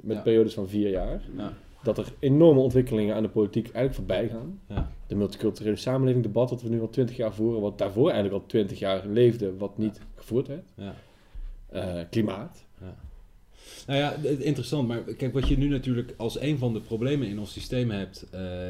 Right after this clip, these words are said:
Speaker 2: die, die wij willen agenderen, namelijk dat politici eigenlijk ook vaak onvoldoende bereid zijn om van de mening te veranderen, om nieuwe
Speaker 1: Ja.
Speaker 2: feiten op zich in te laten werken. Eh, in zo'n systeem van, eh,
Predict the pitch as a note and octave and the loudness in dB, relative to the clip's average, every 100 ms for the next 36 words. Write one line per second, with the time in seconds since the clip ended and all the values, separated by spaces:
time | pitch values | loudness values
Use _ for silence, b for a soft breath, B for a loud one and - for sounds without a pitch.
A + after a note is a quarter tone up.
0 | F2+ F#2+ F#2 D#2+ G2 F#2+ G2 F#2 E2+ G2 | -6 -6 -8 -6 -6 -4 -4 -4 -6 -6
1 | F2+ - B2+ - - F#2+ G#2 F#2+ A2 A#2 | -6 -6 -6 -6 -14 -10 -6 -4 -4 -4
2 | A2+ G#2 F2+ F#2 F#2 F#2 - G#2+ G2 - | -6 -6 -6 -6 -6 -8 -8 -6 -4 -4
3 | G#2+ - F2+ E2 b b b b b b | -8 -8 -10 -12 b b b b b b
4 | - - G2+ G2 F#2 G2 - G#2 F#2 A#2+ | -16 -10 -6 -6 -8 -10 -8 -8 -8 -6
5 | A2+ G#2 A2 G2+ G2+ G2+ - F#2+ F#2+ F#2+ | -4 -4 -4 -2 -4 -4 -6 -8 -8 -8
6 | F#2+ F#2 F#2 G2+ F#2+ - F#2+ F#2 G#2+ A#2+ | -6 -6 -6 -6 -6 -8 -10 -8 -6 -6
7 | B2+ A#2 G2 G2 G#2+ A#2+ A2 G2+ - - | -4 -4 -4 -4 2 4 4 0 -6 -10
8 | - - A2 A2+ A2 G2+ G#2+ G#2 G#2 C3 | -12 -12 -10 -8 -8 -8 -8 -8 -6 -10
9 | D3+ b b b b b - G#2+ A2 G#2 | -10 b b b b b -8 -4 -2 -2
10 | - B2+ B2 B2 A2+ - A#2 - C3+ B2 | -2 2 2 2 0 -2 -6 -2 0 0
11 | A#2+ A2 G#2+ G2 - - - - | 0 -4 -4 -8 -14 -20 -20 -14